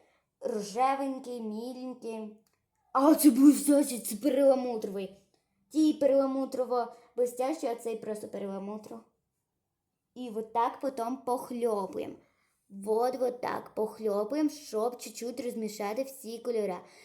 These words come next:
Цією самою немитою. <laughs> Немитий бобер. Ну, як ми взяли цю. Так, і в нас виходить отакий результат, ви бачите? Тепер ми, е, будемо робити губи.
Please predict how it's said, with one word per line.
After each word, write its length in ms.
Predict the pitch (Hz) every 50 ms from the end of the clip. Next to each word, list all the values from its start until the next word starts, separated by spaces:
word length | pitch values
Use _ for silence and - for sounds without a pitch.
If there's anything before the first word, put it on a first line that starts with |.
| - _
Цією 360 | - - 240 247 233 247 269 269
самою 480 | - - 196 185 208 214 233 247 262
немитою. 960 | 269 240 214 214 226 247 240 220 208 196 185 180 - - - 120 - - - - _ _ _ _ _ _ _ _ _ _ _ _ _ _ _ _ _ - -
<laughs> 0 | 302 302 302 294 285 285 262
Немитий 580 | 262 269 262 233 220 226 254 240 - - - 240
бобер. 420 | 220 202 233 - 196 208 - - - - 370 - - - - - -
Ну, 480 | 254 277 285 277 247 233 214 - - - - -
як 240 | 214 226 240 214 208
ми 100 | 226 226
взяли 320 | 214 202 214 208 202 185
цю. 280 | - - - - - - - _ _ _ - - - - - _ _ _ _
Так, 180 | - 220 214 - - -
і 80 | - 277
в 160 | 254 202 240
нас 300 | 240 233 247 - - -
виходить 400 | 277 254 - 214 220 226 254 285
отакий 420 | 277 226 220 - - 226 226 233
результат, 560 | 247 277 - - 269 220 196 202 214 196 202 196
ви 60 | 202
бачите? 420 | 196 196 185 185 202 - - 302 262 262 - _ _ _ _ - - - _ _ _ _ _ _ -
Тепер 420 | - 196 - - 240 233 247 269
ми, 460 | 294 285 262 233 226 233 254 285 311 - - - _ - _ - -
е, 160 | 262 262 247
будемо 340 | - 196 233 262 - 285 269
робити 320 | 233 220 214 240 - 320
губи. 380 | 311 214 226 220 196 185 - 165